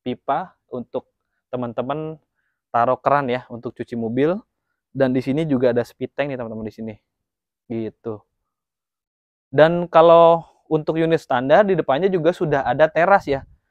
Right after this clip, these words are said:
Di sini teras nih kurang lebih sekitar seratus dua puluh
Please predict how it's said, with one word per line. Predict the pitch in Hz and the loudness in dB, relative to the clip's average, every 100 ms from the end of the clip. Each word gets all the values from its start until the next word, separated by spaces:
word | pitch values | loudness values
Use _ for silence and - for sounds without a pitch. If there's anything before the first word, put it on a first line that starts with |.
| _ _ | _ _
Di | 135 | 0
sini | 156 196 | 2 2
teras | 156 165 - | 4 2 0
nih | 208 | -2
kurang | 175 160 151 | 2 2 2
lebih | 147 160 | 0 2
sekitar | 214 - - 143 180 190 | 0 -2 -6 0 2 2
seratus | - 151 156 - | 2 0 0 -4
dua | 139 135 | -2 -2
puluh | - 135 135 139 131 | -2 -2 0 2 0